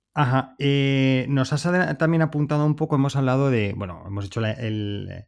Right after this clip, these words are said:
Eh, la fuerza o porque, por lo que nace pasap es en todo el tema de gestión de accesos, pero también has, has comentado el tema de gestión de espacios y el de, y el de comunicación.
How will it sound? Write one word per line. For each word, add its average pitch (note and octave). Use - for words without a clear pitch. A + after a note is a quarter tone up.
Eh, F#2
la F#2
fuerza A#2+
o A2+
porque, G2+
por G2+
lo G2
que G#2
nace A2
pasap -
es A2
en G#2+
todo A2
el G#2
tema G#2+
de G#2
gestión G#2
de G#2
accesos, G2+
pero G2+
también G#2+
has, -
has A2+
comentado A2+
el G2+
tema A#2
de A#2
gestión A#2
de B2
espacios A#2+
y -
el G#2
de, G2+
y G#2
el G2+
de G2
comunicación. G2